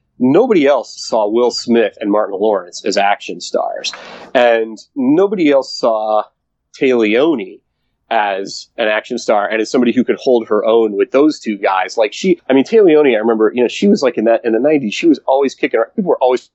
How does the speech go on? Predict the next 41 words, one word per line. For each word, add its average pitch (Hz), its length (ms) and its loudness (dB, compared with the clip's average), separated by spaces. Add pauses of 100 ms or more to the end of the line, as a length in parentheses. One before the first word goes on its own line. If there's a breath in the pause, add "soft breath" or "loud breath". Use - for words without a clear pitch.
(120)
trying 117 160 -4
to - 40 -14
figure 107 160 -2
out 98 80 0
what 104 140 -2
to 113 60 -18
do 107 160 0
with 98 100 2
Téa 101 220 -2
Leoni. 95 320 -10
Like, - 180 -12
she 120 140 0
would 117 140 4
be, 110 300 0
there 156 100 2
were 131 60 4
more 147 140 4
failed 123 540 0 (260)
T 135 220 0
V 113 160 4
pilots 98 580 -4
and 95 100 -2
series 107 400 0
and 90 80 -8
stuff - 320 -4
with 98 100 -6
Téa 107 200 0
Leoni 101 320 2
than 95 140 -10
you 95 80 -8
could 98 200 -4 (160)
believe. 101 460 0 (160)
But 123 300 -4 (340)
those 175 320 0
three 170 400 -2
together 127 520 -2
in 101 120 -6
that 107 200 0
movie 110 640 0 (400 soft breath)
were 117 260 2
just 110 640 -2